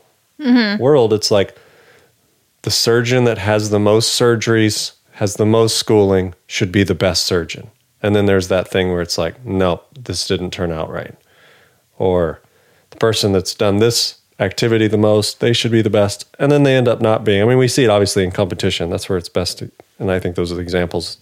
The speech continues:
Speaker 2: being used. But yeah, I don't know. I, I'm, I'm more and more convinced lately it's something, just because you put the same work in, the conditions seem right, maybe it's the same amount of effort, energy, et cetera.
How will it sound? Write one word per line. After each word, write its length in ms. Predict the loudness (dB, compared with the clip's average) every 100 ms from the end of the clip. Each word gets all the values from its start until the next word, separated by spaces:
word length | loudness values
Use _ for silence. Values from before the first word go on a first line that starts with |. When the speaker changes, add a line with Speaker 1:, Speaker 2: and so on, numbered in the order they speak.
| _ -8
Speaker 2:
being 160 | -4
used. 280 | -4 -4 -4
But 220 | -2 -4 -8 -20 -20 -20 -20 -20 -20 _
yeah, 120 | 2
I 40 |
don't 100 | 4
know. 300 | 2 2 -2 -10 _
I, 260 | 2 2 4
I'm, 200 | 2 2
I'm 140 | 2
more 180 | 4 4
and 100 | 4
more 120 | 4
convinced 420 | 2 2 2 2
lately 300 | 2 4 4
it's 360 | 2 0 -2 -2 -10 _ _ _ _ _ _ _ -20 _ _ _ -12 -2
something, 360 | 0 4 4
just 160 | 4 2
because 180 | 2 2
you 60 |
put 140 | 0 -2
the 80 |
same 320 | 0 2 4 4
work 240 | 4 4
in, 300 | 4 4 2 -4 _ _ _ _
the 60 |
conditions 460 | -2 0 2 2 2
seem 240 | 2 4
right, 180 | 4 4
maybe 160 | 2 2
it's 160 | 0
the 80 | -2
same 240 | 2 2 4
amount 260 | 4 2
of 60 | 2
effort, 360 | 0 2 2 4
energy, 340 | 2 4 2
et 140 | 2
cetera. 420 | 0 2 4 2